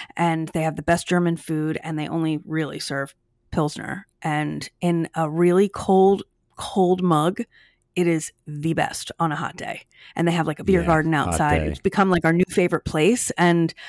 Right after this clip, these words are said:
Speaker 1: I'm not normally a Pilsner person, and neither is Billy, but we are
Speaker 2: Summertime, though.
Speaker 1: We're sold. We're sold on this <laughs> place. I don't know what it is about German Pilsner. It tastes really different than others. But anyway, it's quite good.
Speaker 2: Nice.
Speaker 1: Dean, how about you?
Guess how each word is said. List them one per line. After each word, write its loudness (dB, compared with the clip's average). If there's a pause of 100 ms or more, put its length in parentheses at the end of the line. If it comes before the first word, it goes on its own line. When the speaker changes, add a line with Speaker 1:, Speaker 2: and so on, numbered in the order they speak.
(220)
Speaker 1:
I'm 4
not 4
normally -2
a -6
Pilsner -2
person, -6 (140)
and -2
neither 4
is -4
Billy, 0
but -8 (260)
we -4
are -6
Speaker 2:
Summertime, -2
though. -2
Speaker 1:
We're -6
sold. 0 (240)
We're 2
sold 4
on 2
this 0
<laughs> -4
place. -6
I 4
don't 6
know 8
what 6
it 4
is 4
about 2
German 0 (140)
Pilsner. -8
It -6 (160)
tastes -2 (200)
really -2
different -10
than -12 (760)
others. -10
But 0
anyway, 2
it's -6
quite 0
good. 2 (160)
Speaker 2:
Nice. -6 (100)
Speaker 1:
Dean, 4
how 6
about 2
you? 2